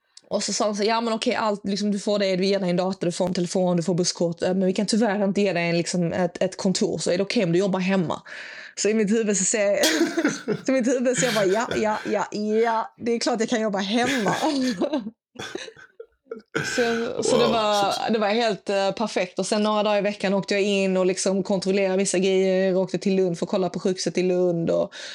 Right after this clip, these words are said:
Speaker 1: ja, men jag fick jättestort ansvarsområde li-, ganska fort. Och det var,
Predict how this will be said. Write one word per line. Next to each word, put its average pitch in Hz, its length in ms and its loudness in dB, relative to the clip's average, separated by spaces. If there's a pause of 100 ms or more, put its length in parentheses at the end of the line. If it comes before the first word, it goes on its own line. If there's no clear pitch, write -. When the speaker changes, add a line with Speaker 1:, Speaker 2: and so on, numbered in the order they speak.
(200)
Speaker 1:
ja, - 60 0
men 226 40 2
jag 233 80 2
fick 226 160 2
jättestort 208 560 0
ansvarsområde 202 840 2
li-, 180 120 2 (100)
ganska 202 320 0
fort. 185 460 0
Och 185 60 4
det 202 80 0
var, 190 480 2